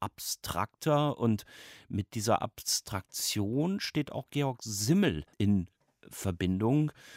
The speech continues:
Philosoph und wird immer so genannt als Begründer der Soziologie. Und er hat so um die letzte Jahrhundertwende, um neunzehnhundert herum, eine sehr einflussreiche Philosophie des Geldes geschrieben.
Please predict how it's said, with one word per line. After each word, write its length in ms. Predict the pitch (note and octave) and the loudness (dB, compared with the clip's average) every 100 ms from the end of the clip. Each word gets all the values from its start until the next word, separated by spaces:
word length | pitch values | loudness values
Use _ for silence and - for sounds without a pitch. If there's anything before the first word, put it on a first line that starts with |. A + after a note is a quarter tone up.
| - - | -20 -20
Philosoph 840 | - - F#2+ F#2+ G#2 F#2+ C3+ D3+ - | -10 -4 -2 -2 0 2 2 0 -2
und 480 | - G2 F#2 F2 G2+ - | -4 0 0 -2 -8 -8
wird 220 | F2+ - | -12 -10
immer 200 | F#2 F2 | -8 -8
so 140 | - | -8
genannt 360 | - E2+ F2 - | -6 -4 -4 -8
als 200 | - - | -12 -12
Begründer 800 | E2+ - F2+ G2+ A#2+ G#2 G2+ F2+ | -14 -8 -2 0 2 0 0 -2
der 180 | - F2 | -6 -6
Soziologie. 880 | F2+ E2+ - E2 E2 E2+ F2+ B2+ | -6 -8 -6 -6 -6 -10 -6 -4
Und 160 | C#3+ G#2+ | -2 -4
er 300 | C2+ G#2+ G#2 | -4 -4 -4
hat 340 | G2+ - - - - - - - | -6 -8 -16 -16 -20 -20 -20 -16
so 220 | - G2+ | -6 -4
um 260 | - G2 F#2 | -4 -4 -4
die 320 | F2+ F2+ F#2 | -2 -2 -2
letzte 800 | - F#2+ - - - F#2+ F#2 F#2 - | -2 -8 -8 -12 -6 -2 -2 -4 -8
Jahrhundertwende, 920 | - D#2 - G#2 C3+ C#3 B2+ A#2+ B2+ B2 | -8 -6 -2 0 2 0 -2 -4 -2 -2
um 180 | F#2 F2 | -2 -2
neunzehnhundert 720 | E2 F#2+ - G2 G2 C3 A2+ | -2 -4 -4 -4 -4 -4 -4
herum, 300 | G#2+ G#2+ C3 | -6 -4 -4
eine 220 | F#2 F#2+ | -6 -8
sehr 240 | F2 A2+ - | -6 -6 -6
einflussreiche 760 | A#2 A#2 A2+ - G2+ G2 G#2 - - - | -8 -6 -8 -4 -4 -4 -6 -6 -16 -4
Philosophie 760 | - F#3 D#3+ B2 - - F#3+ | 0 0 0 0 -2 -8 -10
des 280 | G3 - - | -10 -10 -8
Geldes 440 | - C#2 D2 - | -8 -6 -6 -8
geschrieben. 580 | - - - C#2+ C2 D#2 | -8 -12 -10 -8 -6 -6